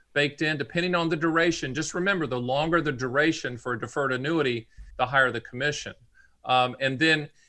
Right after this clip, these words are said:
looking at the variable and the indexed annuities, those are where the commission, the high commissions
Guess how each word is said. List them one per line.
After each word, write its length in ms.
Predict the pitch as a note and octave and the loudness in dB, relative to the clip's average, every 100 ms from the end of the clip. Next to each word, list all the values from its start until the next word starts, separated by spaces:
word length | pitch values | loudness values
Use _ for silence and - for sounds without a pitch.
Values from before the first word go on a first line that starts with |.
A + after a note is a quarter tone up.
| _ | _
looking 320 | C#3 E3+ E3+ | 0 2 4
at 140 | C#3+ C3 | 2 2
the 80 | A#2 | 2
variable 480 | D3+ E3+ D3 C#3 | 4 6 4 0
and 200 | A#2+ C3+ | -2 -2
the 160 | B2 A2+ | -2 -2
indexed 440 | F3+ G3+ E3 - | 0 2 0 0
annuities, 400 | C#3 C3 C3+ C3 | -4 -2 0 -2
those 280 | B2+ D#3 F#3+ | 0 2 4
are 40 | F3+ | 2
where 160 | E3+ | 2
the 80 | D3 | 0
commission, 460 | D3 C#3 C#3+ - C3 | -2 -4 -4 -6 -4
the 180 | B2+ | -2
high 160 | B2 D3+ | 2 0
commissions 640 | - C#3+ C3+ C3 B2 - | 0 -6 -6 -8 -10 -12